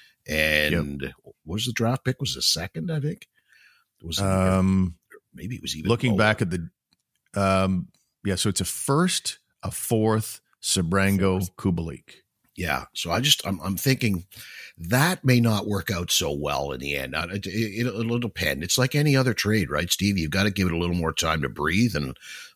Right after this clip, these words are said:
Speaker 1: little, some development here by other players and the draft choices. And when it's all said and done, you can look back on it. But in first blush, uh, the best player in the trade ended up in Detroit.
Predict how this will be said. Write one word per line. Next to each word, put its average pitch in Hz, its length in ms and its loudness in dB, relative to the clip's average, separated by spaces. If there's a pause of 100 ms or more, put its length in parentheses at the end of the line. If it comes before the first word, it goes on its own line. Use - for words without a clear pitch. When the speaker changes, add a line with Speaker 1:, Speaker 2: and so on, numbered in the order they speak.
Speaker 1:
little, 78 160 -2
some 69 200 2
development 82 600 -2
here 92 220 2
by 71 220 0
other 73 200 0
players 101 500 2
and 67 120 -6
the - 40 -8
draft 101 360 0
choices. 95 560 4
And 73 140 -2
when 76 120 0
it's 76 160 2
all 85 160 0
said 82 260 4
and 73 140 -6
done, 78 320 -2 (300)
you 73 120 -6
can 78 160 -4
look 73 180 -4
back 87 340 0
on 64 180 -2
it. 78 100 -4
But 76 120 0
in 76 80 -2
first - 420 0
blush, - 500 0 (480)
uh, 69 300 -2 (220)
the 69 80 -6
best - 320 2
player 92 260 2
in 87 60 2
the 76 80 -4
trade 90 340 4
ended 85 240 0
up 87 160 -4
in 73 80 -6
Detroit. 80 520 0